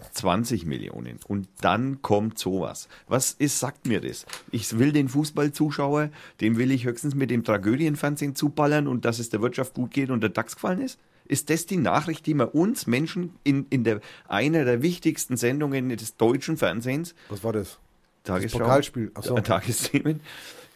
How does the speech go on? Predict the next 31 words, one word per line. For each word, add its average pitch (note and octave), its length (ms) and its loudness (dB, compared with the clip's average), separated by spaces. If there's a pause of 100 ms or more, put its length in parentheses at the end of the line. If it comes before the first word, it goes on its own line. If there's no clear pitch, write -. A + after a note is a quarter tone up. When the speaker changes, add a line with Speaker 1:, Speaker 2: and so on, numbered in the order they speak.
Speaker 1:
Also, A#2+ 240 4 (160)
also A2+ 240 2
der G2+ 240 2 (140)
eigentlich G#2+ 580 2
wichtigsten, B2+ 520 -6
also F#2 260 -6
wo A#2 160 4 (160)
da B2+ 360 0 (320)
in A2+ 160 2
diese E3 320 0
Sendung A#2 460 -2
müssen C3 500 0 (520)
die G#2+ 160 0
Highlights, A2 840 2
was A#2+ 260 0
passiert, C3 800 0 (160)
platziert F2 560 -2
werden. C2+ 400 -6 (460)
Und B2 180 2
das B2+ 220 -2
einzige D3+ 640 4
Highlight, A#2+ 440 2
was A2+ 180 -2
an G2+ 120 -4
dem A2+ 240 0
Mittwoch E3 360 0
passiert B2 420 -2
ist, D3+ 180 -4
ist A#2 200 -6
das - 160 -8
Zugunglück. C3+ 540 -4